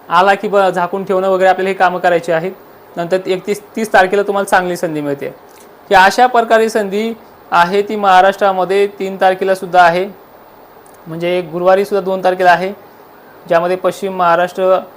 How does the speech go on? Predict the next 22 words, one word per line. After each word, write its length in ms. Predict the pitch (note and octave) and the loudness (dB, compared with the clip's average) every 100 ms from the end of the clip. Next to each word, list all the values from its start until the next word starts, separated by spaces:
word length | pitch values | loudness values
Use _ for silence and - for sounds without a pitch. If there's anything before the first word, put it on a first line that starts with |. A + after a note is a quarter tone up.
| - - - | -20 -20 -8
मराठवाडा 520 | E3+ F3 F#3 F3+ F3 | 0 2 2 0 -2
सुद्धा 220 | F3+ F3 | -2 -2
येतोय. 260 | F3 E3+ F#3 F#3+ - - - | -2 0 -6 -10 -20 -20 -8
पण 120 | F3+ E3+ | -6 -4
दोन 240 | F#3+ G3+ | -4 0
तारखेला 320 | F#3+ F#3 F#3+ | 0 0 -2
तिसरा 240 | F#3+ F#3 F3 | -4 -2 0
पारा 240 | F3+ F#3 | 2 0
पुन्हा 220 | F#3 F#3+ | 0 -6
संध्याकाळीला 520 | F#3+ F3 E3+ F3 F3+ | -6 -4 -2 -2 -2
पाऊस 260 | F3+ F#3 F3 | -2 -4 -6
येऊ 80 | F3+ | -8
शकतो. 420 | F3 F3 G3+ G#3 - - - - - - | -10 -8 -6 -6 -8 -20 -20 -20 -20 -2
तर 140 | G#3 G#3 - - | -2 -2 -8 -4
सरळ 180 | G#3+ A#3 | 0 0
सरळ 240 | A#3+ B3 | 0 -2
सांगायचं 500 | A#3+ G#3+ G#3 G#3 G#3 | 2 2 2 -2 -2
म्हटलं 300 | F3+ E3+ F#3 | -4 -4 -4
तर 160 | F#3+ G3+ - | -4 -8 -6
एकोणतीस, 720 | F#3 F3+ G3+ G3+ A3 G#3+ - | -6 -4 -6 -6 -10 -12 -8
तीस, 240 | G3+ G3+ | -8 -6
एकला 360 | - F#3 F3 F#3 | -6 -2 0 0